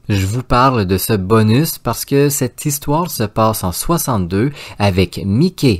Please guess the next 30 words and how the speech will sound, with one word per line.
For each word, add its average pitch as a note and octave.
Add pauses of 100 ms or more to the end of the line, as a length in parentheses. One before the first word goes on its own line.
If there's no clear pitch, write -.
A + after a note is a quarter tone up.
(140)
Hargitay, A#2+ (240)
avec G#2+
qui D3+
Jane C3+
Mansfield D#3
était D#3+
mariée, G#2+
et F3
c'est -
le G#2
sujet C#3+
du G#2
jour. - (560)
Aujourd'hui, A#2
je A2+
vous G#2+
parle A2
de F2+
cette -
relation A#2+
hyper C#3+
médiatisée. F2+ (280)
Ils G2+
formaient C3+
ensemble, A#2+
vous B2+
allez A2+
comprendre, A2+
le F#2+
couple B2